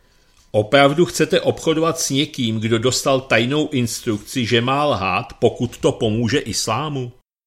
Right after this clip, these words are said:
Každý muslim má trojí povahu. Mekánskou, medínskou a káfirskou. Pokud se zrovna projevuje ta káfirská a řídí se zlatým pravidlem, je upřímný.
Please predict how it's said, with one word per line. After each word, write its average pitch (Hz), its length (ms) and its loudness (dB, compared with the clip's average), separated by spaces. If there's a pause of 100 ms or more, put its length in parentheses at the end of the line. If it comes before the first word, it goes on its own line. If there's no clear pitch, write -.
(840)
Každý 165 480 2
muslim 127 720 2 (100)
má 120 260 2
trojí 135 380 2
povahu. 135 500 0 (380)
Mekánskou, 110 1120 0 (320)
medínskou 113 1160 -2 (100)
a 113 140 -2
káfirskou. 120 1040 -4 (800)
Pokud 117 360 4
se 175 140 4
zrovna 165 340 4
projevuje 151 600 0
ta 135 160 0
káfirská 127 880 -2
a - 220 -4
řídí 123 400 0
se 135 160 0
zlatým 117 400 -2
pravidlem, 113 640 -2
je 123 120 4
upřímný. 92 800 -6